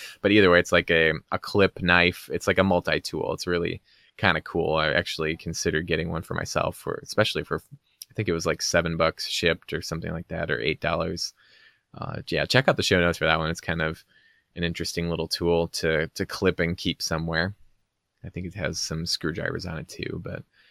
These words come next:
either way, uh, moving on to December second, we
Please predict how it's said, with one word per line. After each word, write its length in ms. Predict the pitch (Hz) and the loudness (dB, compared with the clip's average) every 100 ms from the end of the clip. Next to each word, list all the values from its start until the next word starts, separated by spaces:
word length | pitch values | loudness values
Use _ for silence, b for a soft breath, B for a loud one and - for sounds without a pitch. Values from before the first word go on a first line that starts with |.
| b b b _ | b b b _
either 200 | - 98 | 4 6
way, 220 | 85 113 - 95 | 6 4 2 4
uh, 160 | 87 | 6
moving 340 | 92 107 104 95 | 6 4 4 4
on 200 | 90 90 | 2 0
to 420 | - 87 85 85 | -2 -2 -2 -4
December 540 | - - 82 85 82 | -6 -6 -4 -4 -4
second, 640 | - 95 - 202 - - - - | -2 -4 -2 -6 -4 -6 -8 -8
we 360 | 87 85 85 | -6 -4 -6